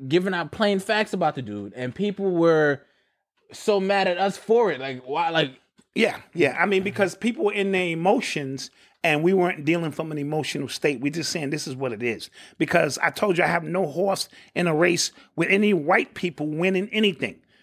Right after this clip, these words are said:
Speaker 2: You know, a damn Spike Lee busting bottles out there.
Speaker 1: With white people
Speaker 2: With
Speaker 1: that
Speaker 2: white people, it was ridiculous. That was gentrified. That shouldn't have been in this neighborhood to begin with because one white man superseded another.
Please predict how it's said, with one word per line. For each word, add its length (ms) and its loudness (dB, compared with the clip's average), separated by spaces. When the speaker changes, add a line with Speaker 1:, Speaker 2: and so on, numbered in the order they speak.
Speaker 2:
You 100 2
know, 300 0
a 80 -4
damn 280 2
Spike 380 -2
Lee 140 -2
busting 400 -2
bottles 580 0
out 240 -4
there. 240 2
Speaker 1:
With 160 2
white 240 4
people 220 0
Speaker 2:
With 140 2
Speaker 1:
that 180 6
Speaker 2:
white 200 2
people, 380 -2
it 40 2
was 220 0
ridiculous. 520 -2
That 180 0
was 160 -6
gentrified. 800 0
That 160 0
shouldn't 240 0
have 100 -4
been 160 2
in 120 0
this 180 -4
neighborhood 420 -2
to 60 -4
begin 400 -2
with 120 -4
because 380 2
one 380 2
white 260 0
man 240 -2
superseded 680 -2
another. 380 -2